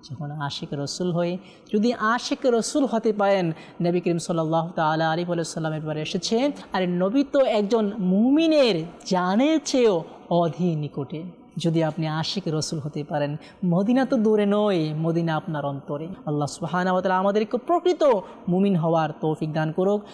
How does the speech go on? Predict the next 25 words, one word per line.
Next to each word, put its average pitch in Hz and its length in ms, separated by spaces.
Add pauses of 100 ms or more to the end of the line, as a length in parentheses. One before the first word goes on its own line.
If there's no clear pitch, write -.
(120)
সাল্লু 269 720
আলাল 220 240
হাবিব 214 840
সাল্লাল্লাহু 190 680
তাআলা 165 560
আলা 160 220
মুহাম্মদ 170 600 (280)
সাল্লাল্লাহু 170 560
তাআলা 156 420
আলাইহি 185 260
ওয়া 147 120
সাল্লাম। 139 320
জি 269 120
দর্শক, 233 400 (460)
এখন 233 260
আমরা 208 480 (300)
একটি 180 160
সেগমেন্ট 208 580
যুক্ত 240 260
করতে 277 300
যাচ্ছি, 240 420
হয়তো 233 260
আপনারা 214 300
অবগত 202 320
আছেন। 190 460